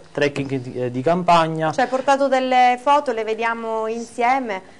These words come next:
Speaker 2: eh, peraltro
Speaker 1: Sì.
Speaker 2: è una bellissima.
Speaker 1: Quello sono io con la, la mia compagna di avventure,
Speaker 2: E
Speaker 1: che
Speaker 2: questi
Speaker 1: siamo
Speaker 2: sono
Speaker 1: sui
Speaker 2: i,
Speaker 1: Monti Iblei.
Speaker 2: e questi sono i nostri paesaggi.
Speaker 1: I nostri paesaggi. Siamo sui Monti Iblei, dove organizziamo sempre del trekking con amici, clienti che vengono da, anche da fuori solo per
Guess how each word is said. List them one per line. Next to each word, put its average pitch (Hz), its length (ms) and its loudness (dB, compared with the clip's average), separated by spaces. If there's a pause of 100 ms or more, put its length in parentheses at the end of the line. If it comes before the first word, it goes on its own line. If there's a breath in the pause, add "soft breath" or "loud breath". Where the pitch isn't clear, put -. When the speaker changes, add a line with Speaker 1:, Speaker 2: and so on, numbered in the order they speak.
(140 loud breath)
Speaker 2:
eh, 196 120 -2
peraltro 226 380 -2
Speaker 1:
Sì. 202 40 0
Speaker 2:
è 202 40 -4
una 208 100 -6
bellissima. 202 1200 -6
Speaker 1:
Quello 175 380 4
sono 156 280 0
io 156 280 4
con 139 240 2
la, 135 380 0
la 135 100 0
mia 147 140 0
compagna 151 340 2
di 143 80 2
avventure, 190 600 4
Speaker 2:
E 127 60 4
Speaker 1:
che 131 60 0
Speaker 2:
questi 285 200 4
Speaker 1:
siamo 180 160 6
Speaker 2:
sono 180 100 4
Speaker 1:
sui 196 100 2
Speaker 2:
i, 190 40 4
Speaker 1:
Monti 185 300 4
Iblei. 147 420 6
Speaker 2:
e 117 120 2
questi 269 240 0
sono 240 160 -4
i 233 60 -2
nostri 240 300 -6
paesaggi. 180 600 -2
Speaker 1:
I 160 40 0
nostri 165 280 2
paesaggi. 117 460 0
Siamo 147 240 0
sui 151 160 -4
Monti 170 260 0
Iblei, 160 560 4
dove 123 560 2
organizziamo 131 800 2
sempre 123 500 0
del 127 260 0
trekking 170 720 0
con 120 260 -4
amici, 117 920 -2
clienti 131 600 -2
che 120 120 -2
vengono 117 380 -6
da, 113 480 0
anche 120 240 -6
da 120 100 0
fuori 135 380 0
solo 127 240 -2
per 117 380 -4